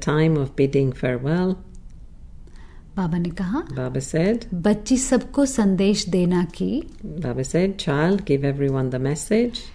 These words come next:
Speaker 2: कि शक्ति स्वरूप भाव और प्रेम स्वरूप भाव।
Speaker 1: May you be an embodiment of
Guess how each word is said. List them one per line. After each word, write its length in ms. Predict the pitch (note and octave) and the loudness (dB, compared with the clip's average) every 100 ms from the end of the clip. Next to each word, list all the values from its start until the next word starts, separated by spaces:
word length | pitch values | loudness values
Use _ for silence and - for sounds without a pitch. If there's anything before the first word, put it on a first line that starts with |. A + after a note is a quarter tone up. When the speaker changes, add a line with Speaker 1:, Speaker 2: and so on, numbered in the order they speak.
| - - | -8 -2
Speaker 2:
कि 80 | |
शक्ति 600 | A3 - B3 B3 - C4+ | 0 2 2 0 2 2
स्वरूप 500 | C4 - G#3 G3+ F#3 D#3+ | 2 2 2 2 0 -2
भाव 440 | E3 F#3+ F3 - - | -2 -2 -2 -6 -8
और 80 | D#3+ | -10
प्रेम 500 | - G#3 G3+ G3+ G3 | -2 2 4 2 0
स्वरूप 500 | - F#3 E3 D#3+ D#3 - | -4 -2 0 0 -4 -4
भाव। 240 | E3 F#3+ - - - C#3+ | -4 -4 -14 -16 -4 0
Speaker 1:
May 280 | C#3 C3+ | 2 4
you 180 | E3+ E3+ | 4 4
be 220 | D3+ D3 | 4 4
an 160 | C3 C3 | 2 2
embodiment 580 | C#3 C#3+ D3+ C#3 C3 | 2 2 2 0 0
of 80 | C3+ | -2